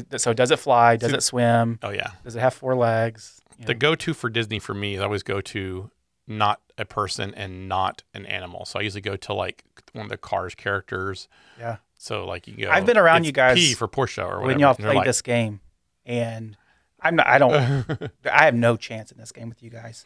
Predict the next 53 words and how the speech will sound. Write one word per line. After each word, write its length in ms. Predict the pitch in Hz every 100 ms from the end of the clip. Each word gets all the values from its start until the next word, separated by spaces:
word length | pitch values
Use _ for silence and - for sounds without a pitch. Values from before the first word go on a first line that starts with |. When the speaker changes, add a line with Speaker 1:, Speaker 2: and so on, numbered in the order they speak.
| -
Speaker 2:
Yeah. 80 | - - _
Speaker 1:
'Cause 80 | -
I 40 | 127
don't 140 | 143
know 100 | 120
Disney 480 | 110 113 113 110 110 _ _ _
hardly 400 | - 123 117 110
at 80 | 110
Speaker 2:
It's 80 | 117
Speaker 1:
all 140 | 113
Speaker 2:
bad. 100 | 123
Speaker 1:
anyway. 320 | 117 - 110 -
Speaker 2:
It's 160 | - -
bad. 320 | - - - _
Speaker 1:
But 80 | 123
you 160 | 117 190
guys 280 | 196 123 -
go, 280 | 123 117 -
like, 140 | 123 139
it's, 240 | 170 - -
like, 180 | 135 170
it's 140 | -
a 40 |
Speaker 2:
It's 140 | 123 -
deep. 60 |
Speaker 1:
challenge 500 | 147 139 147 123 117 -
to, 260 | 120 113 - _ _ _
this 160 | 185 180
is 140 | 160
the 100 | -
Speaker 2:
We 120 | 127 135
always 200 | 156 151
have 120 | 151
kinda 220 | - 143 120
Speaker 1:
teacup 340 | 147 107 -
in 360 | 127 117 117 113
Speaker 2:
Yeah, 260 | 110 101
we 120 | 104 131
have, 180 | 120 -
that's, 340 | 113 107 -
well, 120 | 107
that's 260 | 98 95 -
Chip 340 | - 160 - - 104
from 540 | - 98 92 95 98 107 - -
Beauty 140 | 113
and 60 | 113
the 100 | 135
Beast. 140 | -
Come 120 | 135
on 140 | 135 107
now. 220 | 101 123 - -
Speaker 1:
<laughs> 220 | - -
Yeah. 180 | 143